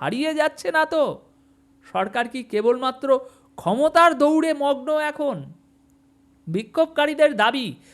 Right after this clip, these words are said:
রাষ্ট্রপতি মোহাম্মদ সহিবউদ্দিন শুধু শেখ হাসিনা সরকারের মদতপুষ্ট নন, বরং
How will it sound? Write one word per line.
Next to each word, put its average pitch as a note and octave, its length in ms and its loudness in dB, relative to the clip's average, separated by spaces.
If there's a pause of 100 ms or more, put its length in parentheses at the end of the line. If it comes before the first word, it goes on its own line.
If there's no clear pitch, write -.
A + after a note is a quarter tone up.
(240)
রাষ্ট্রপতি D4+ 600 -2
মোহাম্মদ C#4 420 -2
সহিবউদ্দিন C4 840 -2 (280)
শুধু D4 300 -2
শেখ C#4 400 -4
হাসিনা D4 360 -4
সরকারের C#4 560 -2
মদতপুষ্ট C#4+ 680 -6
নন, G#3+ 420 0 (360)
বরং D#4 400 -2